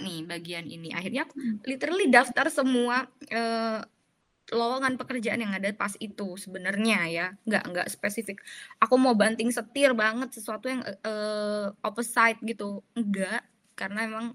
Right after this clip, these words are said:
Speaker 1: semuanya aku daftar termasuk C P N S. Ya udah, akhirnya go with the flow. Eh, lolos, lolos, lolos, lolos, akhirnya di sini gitu. Dan
Speaker 2: Hmm.
Speaker 1: iya bersyukur banget sih. Eh, dulu tuh aku kayak kalut,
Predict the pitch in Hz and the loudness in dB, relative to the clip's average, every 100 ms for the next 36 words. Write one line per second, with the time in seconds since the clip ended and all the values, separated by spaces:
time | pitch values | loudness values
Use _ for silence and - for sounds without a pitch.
0 | - - 220 208 208 220 208 196 202 220 | -12 -6 -2 -2 -2 -2 0 0 0 -2
1 | 247 226 190 214 240 - - - - _ | -2 -2 -2 0 -2 -6 -18 -20 -20 _
2 | 202 202 196 202 - 220 240 - - - | 0 4 6 6 2 -2 -2 -6 -12 -18
3 | _ _ _ _ 247 277 208 214 - 208 | _ _ _ _ -2 0 -2 -4 -2 -2
4 | 226 226 285 311 - - _ _ _ - | -2 -2 -2 -4 -4 -12 _ _ _ -10
5 | 214 208 135 - 101 - 247 320 427 294 | -2 0 0 -4 -6 0 0 2 -2 -10
6 | _ _ _ _ _ _ _ _ _ _ | _ _ _ _ _ _ _ _ _ _
7 | 208 101 101 98 - _ _ _ _ - | -8 -4 -2 -4 -8 _ _ _ _ -2
8 | 202 214 269 240 240 220 - 202 196 285 | 0 2 0 -2 -2 -4 -6 -4 -2 -4
9 | 277 196 180 233 202 208 240 233 226 202 | -6 -8 -4 -2 -2 0 2 4 2 0
10 | 202 190 180 180 180 - - 247 214 - | -4 -4 -4 -4 -6 -12 -6 -4 -4 -6
11 | _ _ _ _ - 226 196 202 233 220 | _ _ _ _ -2 2 2 2 0 0
12 | 214 214 269 269 254 254 - 226 208 196 | 2 4 2 0 0 0 2 4 6 6
13 | 196 220 277 269 285 240 214 202 - 196 | 4 2 2 0 2 2 4 2 0 -2
14 | 196 | -2